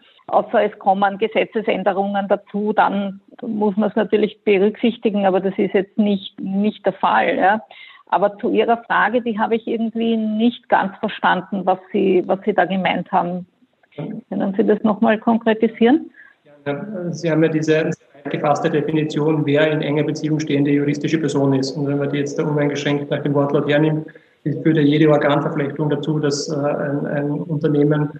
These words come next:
Speaker 2: in, in enger Beziehung steht zum Emittenten, also zu, zur Führungskraft. Ja. Die bafin, äh, zumindest lese ich den Emittentenleitfaden der bafin so, sagt, äh, bei diesen in enger Beziehung stehenden juristischen Personen ja diese weite Definition, die es da gibt, ja, ähm,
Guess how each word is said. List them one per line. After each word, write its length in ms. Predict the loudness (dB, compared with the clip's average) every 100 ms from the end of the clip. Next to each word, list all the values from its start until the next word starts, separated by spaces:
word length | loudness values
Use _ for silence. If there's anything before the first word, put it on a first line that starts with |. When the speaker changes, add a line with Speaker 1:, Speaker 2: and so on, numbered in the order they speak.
| _ _ _ -4
Speaker 2:
in, 240 | -2 0
in 140 | 0
enger 220 | 0 2 2
Beziehung 400 | 0 2 2 2
steht 380 | 0 -2 -2
zum 120 | -2 -2
Emittenten, 600 | 0 -2 -4 -6 -6 0
also 140 | 0
zu, 140 | -2 -6
zur 160 | -4
Führungskraft. 680 | 0 0 0 -2 -6 -8 -12 -6
Ja. 220 | -4 -4 -8 _ _ _ _
Die 60 | -4
bafin, 520 | 0 2 4 4 4
äh, 200 | 2 -2
zumindest 440 | -2 0 0 0 0
lese 200 | 0 0
ich 100 | 0
den 100 | 2
Emittentenleitfaden 880 | 2 0 -2 0 0 0 -2 -2 -2
der 60 |
bafin 340 | -2 -2 -2 -2
so, 400 | 0 0 0 -2 -12 _ _
sagt, 600 | -6 0 2 2 -2 -8
äh, 40 | -2 0 2 0
bei 60 |
diesen 240 | 0 2 2
in 80 |
enger 220 | 2 2 0
Beziehung 360 | 0 -2 -2
stehenden 460 | -2 -2 -2 -2 -2
juristischen 520 | 0 0 0 0 0
Personen 500 | 2 2 2 2 0
ja 80 | -2
diese 200 | -2 -2
weite 280 | -2 -2 -4
Definition, 640 | -4 -2 -4 -2 -2 -4
die 60 | -6
es 80 |
da 80 | -8
gibt, 240 | -8 -8 -10 -10
ja, 340 | -10 -8 -12
ähm, 120 | -12